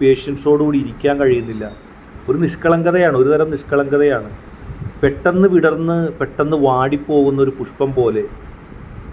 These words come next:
പലപ്പോഴും ജീവിതത്തിൻ്റെ വെല്ലുവിളികളിൽ വെയിൽ കൊണ്ട് ആ പുഷ്പം വാടിക്കരിഞ്ഞു പോകും. പക്ഷെ പിന്നീട്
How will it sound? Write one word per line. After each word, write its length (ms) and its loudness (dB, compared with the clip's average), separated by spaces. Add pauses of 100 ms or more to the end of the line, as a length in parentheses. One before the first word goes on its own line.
(680)
പലപ്പോഴും 380 2 (100)
ജീവിതത്തിൻ്റെ 540 4
വെല്ലുവിളികളിൽ 720 2 (800)
വെയിൽ 280 6
കൊണ്ട് 320 2 (280)
ആ 40 4
പുഷ്പം 420 -2
വാടിക്കരിഞ്ഞു 840 0
പോകും. 240 -6 (1200)
പക്ഷെ 240 -8
പിന്നീട് 440 2